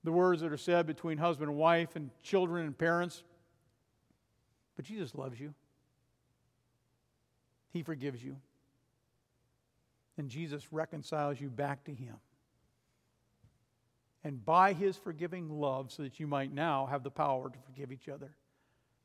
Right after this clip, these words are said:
I can forgive you because Jesus forgave me.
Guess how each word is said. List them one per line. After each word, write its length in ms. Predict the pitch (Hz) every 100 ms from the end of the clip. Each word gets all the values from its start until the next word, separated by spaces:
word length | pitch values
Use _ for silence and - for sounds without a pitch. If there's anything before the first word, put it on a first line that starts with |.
| _ _ _ _ _ _ _ _ _ -
I 300 | 170 220 240
can 200 | 240 220
forgive 440 | - 185 202 180
you 300 | 165 151 139
because 360 | 143 139 143 127
Jesus 340 | 123 143 139
forgave 440 | - - 120 135 139
me. 240 | 120 123